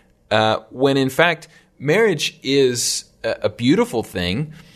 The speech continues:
but it's not easy. Marriage is not easy, and it is not everything. Your everything has to be Christ. In fact,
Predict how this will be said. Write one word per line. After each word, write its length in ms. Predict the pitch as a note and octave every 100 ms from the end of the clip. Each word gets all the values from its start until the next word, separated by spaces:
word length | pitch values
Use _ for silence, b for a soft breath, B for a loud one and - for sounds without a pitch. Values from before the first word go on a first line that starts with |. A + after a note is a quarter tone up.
| B B B B -
but 100 | C#3
it's 180 | D3+ D#3+
not 260 | D#3 -
easy. 380 | D#3 F#3 C3+ F2+
Marriage 340 | F#2 A#2+ C3 B2+
is 120 | A#2
not 200 | G2 -
easy, 480 | G#2 C#3+ F#3 F#3+ F#3+ B -
and 140 | A2+ -
it 220 | B2+ -
is 200 | B2 B2
not 400 | B2 A#2+ B2 - A2
everything. 680 | B2+ C3+ A#2 - F2 F2+ - _ _ _ _ b b b b b b b b b b -
Your 180 | B2 -
everything 480 | D#3 F#3+ F#3 D3+
has 320 | A#2+ B2 A#2 -
to 100 | G2
be 140 | G2+
Christ. 580 | - - D3 A2 - -
In 180 | D3 B2+
fact, 560 | - D#3 C#3 - -